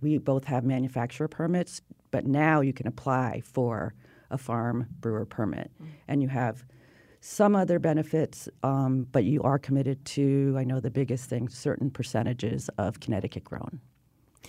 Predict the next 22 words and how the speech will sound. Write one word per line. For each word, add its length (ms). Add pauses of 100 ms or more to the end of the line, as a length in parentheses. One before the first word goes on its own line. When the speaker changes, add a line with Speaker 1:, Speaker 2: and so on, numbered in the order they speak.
(280)
Speaker 2:
So 280
when, 280
uh, 280
we're 200
talking 420
about 260
all 240
of 140
these 240
breweries 400
opening 320
up, 160
that's 160
a 60
good 240
thing, 260
but 100
I'm 140
curious, 540
how 240
do 80
you 380